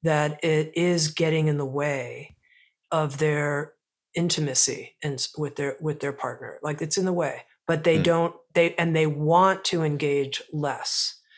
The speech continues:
Speaker 1: It sounds like you were in that situation at some point in your life, and you've worked with men in that situation. What do you recommend?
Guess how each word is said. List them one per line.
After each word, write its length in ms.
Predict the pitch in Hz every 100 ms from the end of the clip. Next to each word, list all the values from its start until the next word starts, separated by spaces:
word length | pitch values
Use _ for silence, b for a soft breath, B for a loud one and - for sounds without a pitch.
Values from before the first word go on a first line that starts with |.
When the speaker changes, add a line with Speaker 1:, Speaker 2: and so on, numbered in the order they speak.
| b b
Speaker 1:
It 40 | -
sounds 260 | 170 160
like 160 | 156 165
you 140 | 214
were 160 | 196 151
in 220 | 147 139
that 360 | 135 131 - -
situation 640 | 151 139 147 135 135 139
at 160 | 135 -
some 180 | 143 127
point 340 | 143 135 135
in 120 | 143
your 140 | 135 131
life, 360 | 131 139 151
and 120 | 139
you've 180 | 135 131
worked 280 | 156 175 -
with 240 | 143 -
men 300 | 131 131 143 -
in 200 | 147 131
that 200 | 131 -
situation. 720 | - - 123 123 - 160 180 B B B -
What 100 | 202
do 80 | 233
you 80 |
recommend? 640 | 226 220 208 202 233 -